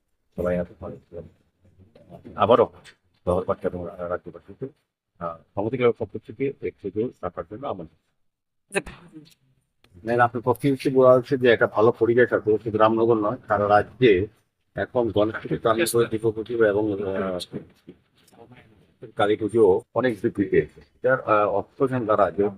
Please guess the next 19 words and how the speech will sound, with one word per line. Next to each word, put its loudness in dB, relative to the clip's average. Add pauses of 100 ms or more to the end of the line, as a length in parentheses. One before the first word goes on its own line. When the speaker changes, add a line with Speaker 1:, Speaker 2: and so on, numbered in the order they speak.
(300)
Speaker 1:
আমাদের 0
আইন 0
শৃঙ্খলা, 2
আহ, 0
যথেষ্ট, -6
আহ, 0
ভালো 0 (680)
পরিবেশ, -2
পরিমণ্ডল -2
ভালো, -2
আর্থিক -4
অবস্থা, -2
সচ্ছল-, -6
সচ্ছলতা, -8
রাজ্যবাসীর -6
মানুষের -12
একটা -8
আর্থিক -8
সমৃদ্ধ 4